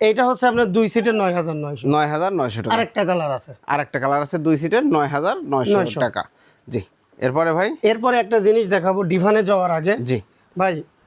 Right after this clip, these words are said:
Speaker 1: <clears throat> ইউনিক ডিজাইনের কিন্তু অনেক কিছু থাকে ভাই।
Speaker 2: জি।
Speaker 1: যদিও ডিভানের ভিডিও করতেছি, তারপরেও
Speaker 2: জি।
Speaker 1: আমি এই সোফার দুইটা না দেখে থাকতে পারলাম না।
Speaker 2: জি।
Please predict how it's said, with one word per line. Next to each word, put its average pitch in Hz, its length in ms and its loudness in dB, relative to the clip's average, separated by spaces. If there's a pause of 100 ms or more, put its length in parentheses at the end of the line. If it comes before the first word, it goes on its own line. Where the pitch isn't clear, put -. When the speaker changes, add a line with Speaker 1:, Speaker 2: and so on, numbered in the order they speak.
(120)
Speaker 1:
<clears throat> - 580 -2
ইউনিক 247 340 2
ডিজাইনের 247 380 2
কিন্তু 233 200 0
অনেক 190 240 0
কিছু 190 220 -4
থাকে 143 220 -4
ভাই। 123 160 -6
Speaker 2:
জি। 123 200 -2 (500)
Speaker 1:
যদিও 247 520 2 (160)
ডিভানের 214 400 2
ভিডিও 226 300 0
করতেছি, 180 400 -4
তারপরেও 214 580 0 (260)
Speaker 2:
জি। 110 140 -8 (120)
Speaker 1:
আমি 196 380 2 (240)
এই 208 300 2 (200)
সোফার 220 380 0 (440)
দুইটা 214 300 2
না 214 160 2
দেখে 196 300 2
থাকতে 170 280 0
পারলাম 156 260 0
না। 147 40 -2
Speaker 2:
জি। 120 140 -2